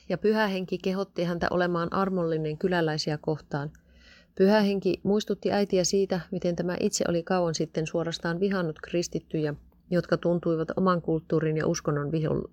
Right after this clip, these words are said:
vihollisilta. Mutta kun hän oli saanut teini-ikäisenä oman raamatun ja oli alkanut lukea sitä,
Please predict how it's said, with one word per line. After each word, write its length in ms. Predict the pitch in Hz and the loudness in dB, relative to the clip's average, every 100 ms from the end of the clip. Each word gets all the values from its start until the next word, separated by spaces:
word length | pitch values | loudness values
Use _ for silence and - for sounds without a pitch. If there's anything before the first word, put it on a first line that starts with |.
| 165 | -2
vihollisilta. 640 | 180 165 147 147 160 160 - - _ _ _ _ _ _ _ _ - - - - - - - | 0 2 0 -2 -2 -4 -6 -12 _ _ _ _ _ _ _ _ -20 -20 -20 -20 -20 -12 -2
Mutta 180 | 180 190 | 2 4
kun 180 | 208 | 6
hän 180 | 202 208 | 6 4
oli 140 | 202 202 | 4 2
saanut 340 | 214 202 196 | 2 0 2
teini-ikäisenä 720 | 220 220 185 - 175 170 170 | 4 4 4 0 -2 -2 -4
oman 280 | 180 190 175 | -2 0 0
raamatun 480 | 165 175 175 175 170 | 2 0 0 -2 -2
ja 120 | 165 | -2
oli 160 | 160 160 | 0 0
alkanut 400 | 156 156 156 156 | 0 -2 -4 -4
lukea 320 | 185 - 175 | -4 0 0
sitä, 360 | 156 - 160 165 | 0 -2 0 -2